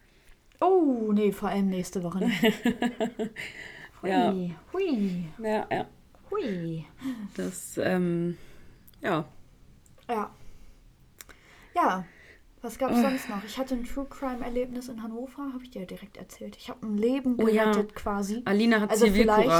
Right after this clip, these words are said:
Speaker 1: vielleicht,
Speaker 2: gezeigt.
Speaker 1: vielleicht hab ich ein Leben
Speaker 2: Aber
Speaker 1: gerettet,
Speaker 2: trotzdem
Speaker 1: man
Speaker 2: gut.
Speaker 1: weiß es nicht.
Speaker 2: Passt auch voll gut ins Thema tatsächlich.
Speaker 1: Tatsächlich, ja.
Speaker 2: Ja.
Speaker 1: Also ich kam morgens, ähm, ausnahmsweise bin
Speaker 2: Es war
Speaker 1: ich mal
Speaker 2: wirklich früh morgens.
Speaker 1: Ja.
Speaker 2: Ich hab diese Sprachnachricht gekriegt, dachte, viel zu früh für drei Minuten Sprachnachricht.
Speaker 1: Ja.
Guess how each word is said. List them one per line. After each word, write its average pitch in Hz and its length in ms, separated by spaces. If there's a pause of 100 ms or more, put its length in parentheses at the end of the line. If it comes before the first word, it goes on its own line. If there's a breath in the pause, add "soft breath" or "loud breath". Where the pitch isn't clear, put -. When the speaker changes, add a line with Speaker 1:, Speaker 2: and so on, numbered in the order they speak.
(140)
Speaker 1:
vielleicht, 165 40
Speaker 2:
gezeigt. 160 500
Speaker 1:
vielleicht 202 340
hab 233 140
ich - 80
ein 240 80
Leben 240 180
Speaker 2:
Aber 247 160
Speaker 1:
gerettet, 254 140
Speaker 2:
trotzdem 220 320
Speaker 1:
man 208 140
Speaker 2:
gut. - 80
Speaker 1:
weiß - 80
es 285 120
nicht. 311 100
Speaker 2:
Passt 294 220
auch 277 60
voll 247 180
gut 240 160
ins 180 160
Thema 262 380
tatsächlich. 269 480
Speaker 1:
Tatsächlich, 247 500
ja. 262 60 (140)
Speaker 2:
Ja. 214 80 (140)
Speaker 1:
Also 240 180
ich - 120
kam 262 300
morgens, 262 560 (100)
ähm, 226 460 (240)
ausnahmsweise 247 640
bin 196 60
Speaker 2:
Es 196 40
war 165 100
Speaker 1:
ich - 40
mal 233 60
Speaker 2:
wirklich 156 240
früh 151 160
morgens. 151 360
Speaker 1:
Ja. 208 220
Speaker 2:
Ich - 80
hab - 60
diese 160 160
Sprachnachricht 160 480
gekriegt, 151 320
dachte, 135 180
viel - 160
zu - 120
früh - 180
für 170 120
drei - 180
Minuten 170 260
Sprachnachricht. 180 500
Speaker 1:
Ja. 214 140